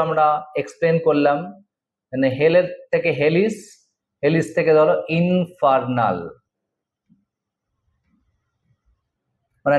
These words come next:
নারকীয় যেটাকে বাংলায় বলে, ঠিক আছে?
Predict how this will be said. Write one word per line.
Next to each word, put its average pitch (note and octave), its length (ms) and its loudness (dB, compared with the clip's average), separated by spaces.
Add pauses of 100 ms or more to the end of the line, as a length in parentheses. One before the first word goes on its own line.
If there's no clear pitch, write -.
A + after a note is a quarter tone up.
(160)
নারকীয় F#3 600 2 (120)
যেটাকে C#3+ 280 -2 (120)
বাংলায় A#2+ 440 0
বলে, E2 180 -20 (1120)
ঠিক G3 180 2
আছে? D#3 180 -2